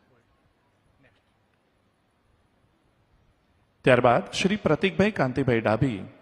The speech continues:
આદિજાતિ વિસ્તારના એચ એસ સી વિજ્ઞાન પ્રવાહમાં તેમણે શ્રેષ્ઠ પ્રદર્શન કર્યું છે. શેઠ કે ટી હાઈસ્કૂલ, ખેડબ્રહ્માના વિદ્યાર્થી છે. મંચ ઉપરથી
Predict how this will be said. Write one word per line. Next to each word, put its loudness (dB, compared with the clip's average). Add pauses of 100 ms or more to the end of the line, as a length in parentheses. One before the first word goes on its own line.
(360)
આદિજાતિ 2
વિસ્તારના -2 (260)
એચ -2
એસ -2
સી -4 (280)
વિજ્ઞાન 0
પ્રવાહમાં 0 (260)
તેમણે -2
શ્રેષ્ઠ -6
પ્રદર્શન -2
કર્યું -2
છે. -8 (480)
શેઠ -2
કે -4
ટી -4
હાઈસ્કૂલ, 0
ખેડબ્રહ્માના 0
વિદ્યાર્થી 0
છે. -6 (1000)
મંચ -2
ઉપરથી -2